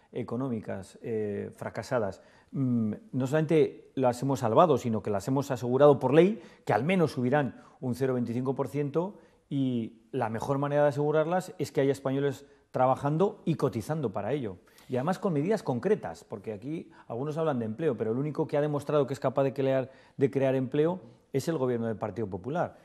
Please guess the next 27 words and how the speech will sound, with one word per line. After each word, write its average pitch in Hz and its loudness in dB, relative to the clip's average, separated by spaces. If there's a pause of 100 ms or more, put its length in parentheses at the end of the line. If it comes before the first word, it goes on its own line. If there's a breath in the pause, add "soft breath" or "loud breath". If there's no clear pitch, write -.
(140 loud breath)
Mira, 143 -6
con 127 -6
el 120 -2
psoe 202 -2
se - -6
destruían 170 -4 (120)
mil 170 -2
cuatrocientos 120 -6
puestos 120 -6
de 107 -4
trabajo 104 -8
al - -16
día. - -20 (320)
Con 110 -10
el 101 -8
Partido 107 -4
Popular 160 -2 (220 loud breath)
se 131 -4
crean 165 -2 (100)
mil 151 -2
cuatrocientos 143 -4
noventa 120 0
y 123 2
dos 139 -2
puestos 147 -4 (340 loud breath)
de 110 -4
trabajo, 131 -2